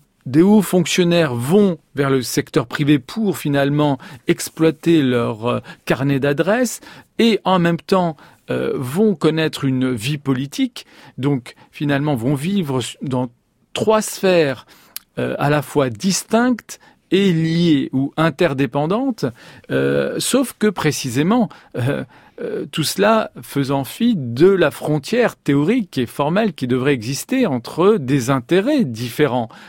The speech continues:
entre la, l'administration, euh, le politique et,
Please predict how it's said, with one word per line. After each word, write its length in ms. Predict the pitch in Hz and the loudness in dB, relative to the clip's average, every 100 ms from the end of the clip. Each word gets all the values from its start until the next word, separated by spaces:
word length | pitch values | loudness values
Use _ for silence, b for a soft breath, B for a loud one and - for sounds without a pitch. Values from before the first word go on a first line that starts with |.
| B | B
entre 400 | 131 131 - 139 | -4 -4 -2 0
la, 300 | 131 123 - _ _ _ - | 2 0 -6 _ _ _ -4
l'administration, 1040 | 131 120 131 131 117 - 143 - 226 254 - B B B | -2 0 0 0 -2 -2 -2 -2 0 0 -2 B B B
euh, 200 | 127 123 - _ | -4 -4 -8 _
le 240 | 139 165 | 4 4
politique 640 | 156 139 139 - 240 220 - B _ _ _ - | 4 0 -2 0 -2 -2 -14 B _ _ _ 0
et, 300 | 208 233 381 | 2 2 -2